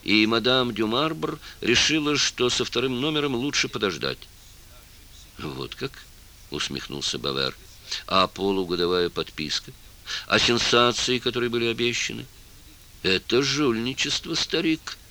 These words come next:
Папаша фальшивомонетчик, сын жулик.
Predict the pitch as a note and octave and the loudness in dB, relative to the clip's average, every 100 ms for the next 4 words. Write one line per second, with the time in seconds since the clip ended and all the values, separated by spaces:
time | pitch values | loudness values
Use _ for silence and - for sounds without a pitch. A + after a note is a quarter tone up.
0 | - - - - C3 - - D#3 - D#2 | -20 -20 -20 0 2 4 4 4 2 -2
1 | - D#2 - D2 D#2+ F#2 A2 A#2+ C3+ - | -2 0 -2 -2 0 2 6 6 4 0
2 | - - - - E3+ F#3+ F2 E2 F#2 B2+ | -6 -2 0 4 4 4 2 0 2 2
3 | B2 B2 E3+ | 0 0 -4